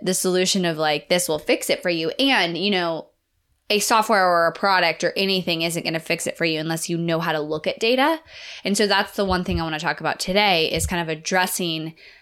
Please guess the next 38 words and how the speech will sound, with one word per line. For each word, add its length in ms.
that 260
data 340
overwhelm, 600
because 560
I 100
see 200
this 180
so 240
often 440
in 100
our 140
clients 720
and 160
people 260
who 80
are 140
coming 340
to 140
want 320
to 120
work 220
with 160
us 300
in 320
groups 480
and 200
masterminds 800
and 180
trainings 640
and, 320
and 300
any 440
place. 640
When 180
I 140
talk 360
about 280
somebody, 440